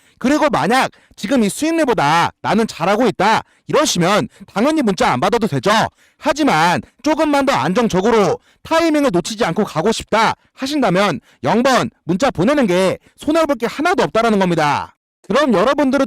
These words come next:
또 이런 생각이 들 수가 있어요. 아니 무슨 자원봉사도 아니고 왜 이렇게까지 무료로 하는 거냐? 여러분, 이유는 간단합니다. 저는 리딩방을 하는 사람이 아니라 유튜브 채널을 키우는 사람입니다.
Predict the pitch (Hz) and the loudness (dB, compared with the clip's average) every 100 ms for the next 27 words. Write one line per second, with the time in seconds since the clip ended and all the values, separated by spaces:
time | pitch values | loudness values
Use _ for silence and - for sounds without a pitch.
0 | 208 233 175 285 262 269 240 190 196 240 | 0 0 0 0 0 0 0 0 -2 0
1 | 254 - 160 139 156 131 - - 170 277 | -2 0 0 2 2 -2 -6 -4 0 0
2 | 277 269 254 - 196 240 240 247 247 196 | 0 0 -4 -2 0 2 0 0 0 0
3 | 185 170 196 156 - _ - 202 302 294 | 0 2 2 0 -6 _ -2 0 2 0
4 | 285 269 233 160 196 214 233 302 254 147 | 0 0 0 0 2 2 0 -2 0 0
5 | 139 156 95 _ _ 160 254 226 170 110 | 0 0 -4 _ _ 0 0 2 0 -4
6 | - _ 165 285 320 247 - 170 294 294 | -14 _ -2 0 0 -2 -6 -2 0 2
7 | 233 165 113 - _ - - 247 262 165 | 2 0 -2 -8 _ -8 -2 2 2 2
8 | 240 302 294 269 254 240 254 262 254 156 | 0 0 2 2 0 0 0 0 0 0
9 | 147 175 214 104 _ _ - 180 294 294 | 0 0 0 -2 _ _ -6 -2 0 0
10 | - 285 294 240 - 320 311 262 226 196 | 0 0 0 0 -2 -2 0 2 2 2
11 | 165 131 85 | 0 -2 -4